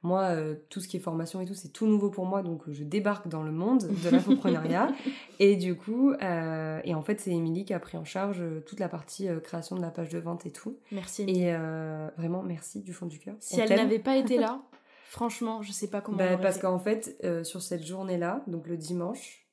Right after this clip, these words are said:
Speaker 1: euh, donc le dimanche du, le
Speaker 2: Mm.
Speaker 1: six novembre, en fait, euh, bah, du coup, moi, j'étais encore en train de tourner mes vidéos et tout. Toi, t'étais en train de gérer, euh, bah, les derniers préparatifs.
Speaker 2: Mm, mm, mm.
Speaker 1: Donc, en fait, aucune de nous deux pouvait gérer la partie
Speaker 2: C'est
Speaker 1: page
Speaker 2: ça.
Speaker 1: de vente. Et sauf que le, il fallait que le soir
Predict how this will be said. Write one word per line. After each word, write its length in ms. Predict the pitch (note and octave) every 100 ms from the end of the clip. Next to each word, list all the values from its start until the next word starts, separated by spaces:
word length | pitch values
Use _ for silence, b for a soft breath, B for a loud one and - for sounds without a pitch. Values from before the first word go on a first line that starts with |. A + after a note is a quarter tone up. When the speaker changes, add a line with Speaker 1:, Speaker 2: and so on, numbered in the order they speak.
| _
Speaker 1:
euh, 160 | E3+ D#3
donc 160 | D3 E3+
le 80 |
dimanche 320 | D#3 F3+ F#3 F3
du, 80 | D#3+ F3+
le 60 |
Speaker 2:
Mm. 20 |
Speaker 1:
six 140 | G3+ G#3
novembre, 360 | F#3+ F3+ C4
en 40 | F#3
fait, 380 | A3+ C4+ - B B B B -
euh, 540 | E3+ D#3+ D#3+ D#3+ D#3
bah, 180 | D#3 E3
du 100 | D3+
coup, 120 | - G#3+
moi, 100 | F#3+
j'étais 140 | F3
encore 200 | D#3+ E3+
en 60 | F3
train 140 | F3
de 60 | E3+
tourner 240 | F3 E3+
mes 120 | E3+
vidéos 440 | E3 E3 E3 E3 E3+
et 100 | D#3
tout. 300 | G3+ A#3+ C4+ B -
Toi, 100 | F#3
t'étais 180 | F3+ E3+
en 80 |
train 180 | E3+ E3+
de 80 | E3
gérer, 360 | E3+ E3+ F3+ F3+
euh, 420 | D#3+ D#3 D#3 D#3
bah, 220 | D3+ D#3+ D#3
les 100 | D#3
derniers 260 | E3+ E3+
préparatifs. 680 | E3+ F3 E3 D#3+ G3 G#3 G3 F3
Speaker 2:
Mm, 40 |
mm, 40 |
mm. 40 | F#3+ -
Speaker 1:
Donc, 120 | F3
en 80 | F#3
fait, 260 | A3 - -
aucune 260 | G#3+ A3 G#3
de 40 |
nous 140 | F#3+ F#3
deux 100 | A3
pouvait 280 | F#3+ F3+ F3+
gérer 340 | E3 F#3+ G3+
la 100 | F3
partie 260 | E3 - F#3+
Speaker 2:
C'est 80 |
Speaker 1:
page 100 | E3+
Speaker 2:
ça. 60 | F3
Speaker 1:
de 60 | E3
vente. 260 | G#3+ C4+ B B B
Et 60 | F3+
sauf 160 | A3+
que 80 | A3
le, 140 | F3 E3+
il 40 | -
fallait 240 | F3+ G#3+
que 80 | F#3+
le 80 | E3+
soir 520 | - G3 G3 -